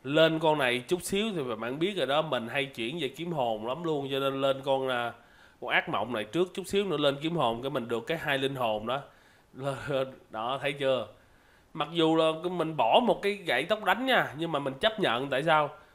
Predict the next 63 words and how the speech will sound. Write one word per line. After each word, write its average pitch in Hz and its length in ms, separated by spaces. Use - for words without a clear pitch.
Lên 156 540
cái 185 140
vĩnh 151 240
hằng 123 440
thì, 123 80
thì 120 240
lên 147 240
cái 165 100
vận 127 260
mệnh 107 240
trước, 196 320
chút 226 200
nữa 135 160
lên 143 300
được 117 140
cái 147 60
vĩnh 143 80
hằng 123 300
thì 117 120
còn 110 300
có 156 120
cơ, 143 300
nguy 139 480
cơ 143 220
là 113 140
sống 160 320
với 196 100
thằng 113 140
phép. 160 340
Chứ 180 100
còn 139 200
không 139 240
có 196 340
là 147 60
không 120 180
có 185 80
sống 202 300
luôn. 156 400
Không 123 240
có 196 260
thì 175 140
chỉ 117 200
có 202 140
chết 214 340
thôi. 165 320
Thấy 226 320
có 220 120
hai 180 180
thằng 151 180
đi 165 120
phép 190 300
rồi 131 240
thì 127 120
giờ 123 280
phải 117 220
sắp, 208 260
sắp 202 240
xếp 208 260
lên 160 220
cho 143 80
mình 127 160
cái, 170 260
ờ, 147 360